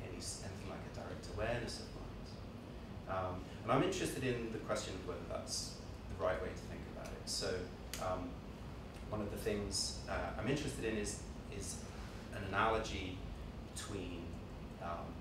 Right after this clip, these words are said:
the way in which we come to know about the properties that ordinary objects have, like the chairs in the room, come to know that they're red. How do we come to know that they're red? Well, um,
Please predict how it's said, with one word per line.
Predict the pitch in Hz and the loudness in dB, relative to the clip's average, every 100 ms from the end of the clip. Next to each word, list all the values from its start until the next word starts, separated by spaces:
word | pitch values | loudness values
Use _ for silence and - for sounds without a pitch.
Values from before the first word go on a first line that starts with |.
| - - | -6 -4
the | 98 | 6
way | 107 104 | 6 6
in | 101 | 4
which | 98 98 - - | 2 0 -2 -2
we | 98 92 90 - - - - - - - | -2 -2 -2 -4 -6 -8 -8 -8 -4 0
come | 101 | 0
to | - 101 98 | 0 -2 0
know | 95 92 90 | 2 2 2
about | 87 87 - - - - - - - - - 143 | 2 2 0 -4 -6 -8 -6 -8 -8 -8 -6 -4
the | - - - - | -4 -4 -6 -2
properties | 123 117 - - 101 - | 0 0 -2 -2 -4 2
that | - - - - - - - - - - - - | 2 2 -4 -8 -8 -8 -6 -8 -6 -6 -6 -2
ordinary | 104 104 104 107 104 104 104 | -2 2 4 4 4 0 -2
objects | 107 120 - - - - | 0 0 -2 -4 -4 0
have, | 110 110 120 - - | 2 2 0 -4 -4
like | - - - | -4 -4 -4
the | - | -4
chairs | 98 95 95 - | -2 0 0 -2
in | 90 | -4
the | 92 98 | -2 -2
room, | 98 98 - - | 0 -2 -4 -4
come | 104 | -2
to | 98 - | -2 -4
know | - - | -4 -4
that | - - | -4 -4
they're | - 87 | -4 6
red. | 120 117 - - - - - - - | 8 8 4 -4 -8 -8 -8 -4 4
How | 117 | 6
do | 113 | 6
we | 113 | 2
come | 104 | 2
to | - | 2
know | 95 | 0
that | 90 87 | 0 -2
they're | 85 113 | 2 6
red? | 117 113 | 6 4
Well, | 104 101 95 92 - - - - | 2 4 2 0 -6 -6 -6 -4
um, | 98 95 | -2 -2